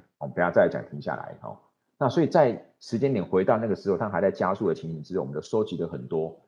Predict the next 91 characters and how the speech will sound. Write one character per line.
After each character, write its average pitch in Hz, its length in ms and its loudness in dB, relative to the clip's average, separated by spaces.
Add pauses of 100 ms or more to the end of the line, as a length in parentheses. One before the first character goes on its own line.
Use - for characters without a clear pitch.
(120)
类 139 200 6
似 - 140 -4
的 - 120 0
案 82 160 0 (120)
例， 65 100 -8
所 - 160 -4
以 - 60 -6
包 95 140 6
括 98 160 4
说 98 200 4
日 98 120 -2
本 80 100 -2
高 92 160 6
厂 - 140 -6
商 85 120 -2
这 85 140 0
个 78 80 -2
地 87 180 -4
滑 71 200 -4
区 69 260 -14
哈， 60 160 -12 (500)
它 143 120 2
的 139 60 10
滑 101 180 6
动 113 140 2
深 107 200 0
度 101 120 0
也 80 40 2
在 98 100 6
风 90 200 0
化 85 140 4
层， - 140 -4 (300)
跟 117 100 -4
我 101 80 -4
们 73 80 -6
这 101 60 -4
个 - 200 -4
案 87 120 -2
子 - 160 -14
非 117 140 2
常 71 180 -6
非 82 140 0
常 71 100 -8
的 67 80 -8
接 71 160 -6
近。 67 180 -12 (760)
那 127 100 2
那 143 120 2
时 123 80 2
候 110 60 4
就 123 100 4
从 101 240 -4
这 120 140 4
个 104 80 2
案 - 160 4
例 107 80 0
想 82 140 -4
要 104 40 0
回 98 200 2
推 107 180 2
说， 107 260 0 (240)
我 107 120 0
们 107 120 2
破 - 240 6
坏 139 140 10
的 110 80 8
速 - 160 -2
率 107 100 2
大 107 140 4
概 101 140 2
会 101 120 4
多 73 220 -6
快？ 87 180 -2 (440)
所 110 100 -2
以 101 60 2
这 131 40 2
个 - 60 2
案 120 180 4
例 110 120 -2
告 117 180 4
诉 110 160 -4
我 90 60 -4
们 69 100 -6
破 - 180 2
坏 123 120 4
的 90 100 2
速 104 160 -6
率 95 80 -2
大 90 160 -2
概 85 140 0
是， 78 200 -10